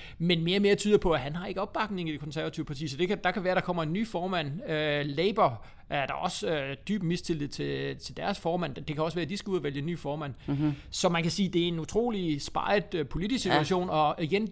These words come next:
Speaker 1: jamen, det er altså ikke sikkert, at det her faktisk ender med et Brexit, selvom, selvom befolkningen har, har stemt for det.
Speaker 2: Det, det tror jeg vil komme bag på mange. Øh, vi er, vi er i hvert fald overrasket over det scenarie, hvis det endelig er, men altså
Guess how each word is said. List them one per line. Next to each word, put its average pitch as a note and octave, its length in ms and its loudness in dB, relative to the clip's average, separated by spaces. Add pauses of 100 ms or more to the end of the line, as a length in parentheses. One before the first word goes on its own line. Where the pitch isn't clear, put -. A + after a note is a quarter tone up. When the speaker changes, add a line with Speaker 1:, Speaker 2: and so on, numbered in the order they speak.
(120)
Speaker 1:
jamen, D#3 280 -4 (100)
det C#3 120 -10
er F3+ 80 0
altså G#3+ 180 2
ikke F3 140 0
sikkert, G3 240 0
at C#3+ 80 -4
det C#3+ 100 -4
her D#3 100 2
faktisk D#3 320 -2
ender G#3+ 120 2
med E3 100 0
et - 60 -6
Brexit, D#3 380 -2
selvom, F#3 400 -2 (200)
selvom F#3+ 240 0
befolkningen C#3+ 500 -4
har, C3 140 -6 (140)
har C3+ 120 -6
stemt F3 260 -4
for D#3 160 -4
det. D3 120 -6 (720)
Speaker 2:
Det, F#3 100 2
det G3+ 80 2
tror A3 140 2
jeg A3 60 2
vil G3+ 60 -6
komme G#3 220 2
bag G#3 160 4
på A3 80 -4
mange. G3+ 360 2 (160)
Øh, F#3+ 160 0
vi F#3 100 4
er, A#3 120 10
vi F#3+ 160 2
er G#3 60 8
i G#3 40 6
hvert D#3 160 6
fald D#3+ 140 2
overrasket D#3 500 4
over A#2+ 80 -2
det D3 140 -2
scenarie, C#3+ 400 2
hvis D3 200 -2
det D3+ 100 0
endelig C#3+ 240 2
er, C#3 160 4
men C#3+ 200 4
altså C3+ 340 -2